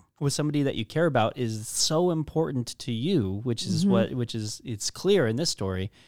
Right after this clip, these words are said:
Speaker 1: that they not only brought the friend on the stretcher, <laughs> they figured out how to devise a way to get him up on the roof.
Speaker 2: Yeah, I d-, d-, think about the logistics of putting a man
Speaker 1: <laughs>
Speaker 2: on a stretcher,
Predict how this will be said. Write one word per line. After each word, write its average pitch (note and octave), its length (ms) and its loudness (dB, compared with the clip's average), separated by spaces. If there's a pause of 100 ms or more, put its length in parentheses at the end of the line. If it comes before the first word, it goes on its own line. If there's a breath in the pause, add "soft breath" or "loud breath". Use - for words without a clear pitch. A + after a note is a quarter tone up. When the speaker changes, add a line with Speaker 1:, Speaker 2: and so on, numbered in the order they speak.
(340 soft breath)
Speaker 1:
that B2 120 -2
they F#3+ 240 6
not F3+ 260 4
only C#3+ 360 2 (140)
brought F3 300 4
the F3 100 2
friend B2 520 2 (180)
on B2+ 200 4
the A#2 220 6
stretcher, A2 640 -2 (200)
<laughs> - 640 0
they D3+ 120 6
figured G#3+ 380 6
out F#3 260 6
how E3 120 2
to F3 100 0
devise E3 340 6
a D#3+ 60 2
way D#3+ 100 8
to C#3+ 100 4
get C#3+ 200 6
him C#3+ 160 6
up A#3+ 160 4
on E3 100 6
the B2+ 100 6
roof. G#2+ 320 2
Speaker 2:
Yeah, A#3+ 220 8 (180)
I C4 120 8
d-, F#3+ 160 -4
d-, - 180 -6
think D#4 260 6
about G#4+ 200 8
the F4+ 80 4
logistics B3 580 6
of F3 160 6
putting A#3+ 240 8
a A3 60 6
man A3+ 260 8
Speaker 1:
<laughs> B3+ 60 8
Speaker 2:
on A3 80 6
a G#3+ 40 6
stretcher, F#3 680 4